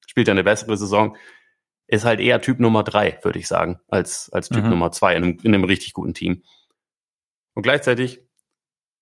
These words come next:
Speaker 1: ist es halt auch, also wäre es halt super riskant, dann zu sagen, „Okay, dann, dann versuchen wir jetzt halt eher was rauszuholen aus, aus, aus Brunson und Finney Smith“ und, äh,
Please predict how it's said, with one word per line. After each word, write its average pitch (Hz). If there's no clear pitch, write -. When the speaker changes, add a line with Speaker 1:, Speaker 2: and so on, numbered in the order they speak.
Speaker 1:
ist 123
es 123
halt 107
auch, -
also 101
wäre 104
es -
halt 95
super 113
riskant, 104
dann 101
zu 104
sagen, 98
„Okay, 113
dann, 95
dann 101
versuchen 107
wir 101
jetzt 95
halt 98
eher 95
was 92
rauszuholen 85
aus, 82
aus, 90
aus 92
Brunson 92
und 85
Finney 90
Smith“ 95
und, 85
äh, 85